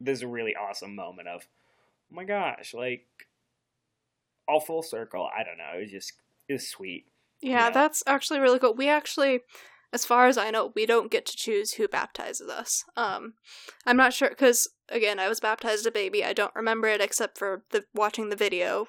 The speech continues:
Speaker 2: 'cause I've watched the video. <laughs>
Speaker 1: I wonder if
Speaker 2: Um,
Speaker 1: we have that on video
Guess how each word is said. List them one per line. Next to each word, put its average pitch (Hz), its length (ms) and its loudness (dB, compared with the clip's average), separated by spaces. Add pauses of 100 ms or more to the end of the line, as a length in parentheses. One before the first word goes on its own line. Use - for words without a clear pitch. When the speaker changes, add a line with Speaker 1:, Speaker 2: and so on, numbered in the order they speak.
(140)
Speaker 2:
'cause - 480 -4
I've 220 140 -6
watched - 280 -6
the - 60 -2
video. - 260 -8
<laughs> - 800 -10
Speaker 1:
I 240 200 2
wonder - 60 -2
if 185 80 -6
Speaker 2:
Um, 226 60 -10
Speaker 1:
we 208 80 -12
have - 200 -16
that 170 160 -10
on 82 180 -18
video 82 260 -20